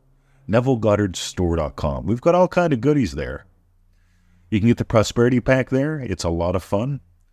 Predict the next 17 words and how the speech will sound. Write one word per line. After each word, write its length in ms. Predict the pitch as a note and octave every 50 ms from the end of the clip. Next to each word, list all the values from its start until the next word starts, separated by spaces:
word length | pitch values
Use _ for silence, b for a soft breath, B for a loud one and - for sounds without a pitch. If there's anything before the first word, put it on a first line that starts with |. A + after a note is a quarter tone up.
| _ _ _ _ _ _ _ _ _ _ _ _ -
You 160 | - - B2+
can 160 | - - C3
change 300 | B2 - - D#3 D#3 C3
your 100 | C3+ B2+
life 280 | A#2 C3 C3+ B2+ - -
in 100 | A#2+ A2+
any 180 | A2+ B2 A#2+
way 160 | G#2+ G2 G2+ G2+
you 140 | G2+ F#2
want 240 | D#2 D2 C#2+ C#2 C#2 -
to. 160 | - C#2 C2+ - - _ _ _ _ _ _ _ _ _ _ _ _ _ _ _ _ _ _ _
And 80 | - A2
you 60 | A#2+
know 140 | C3+ D3 D3
what 140 | D3 C#3+
I 100 | C#3 C#3
do? 320 | C#3 B2+ C#3 C#3+ D3+ D3+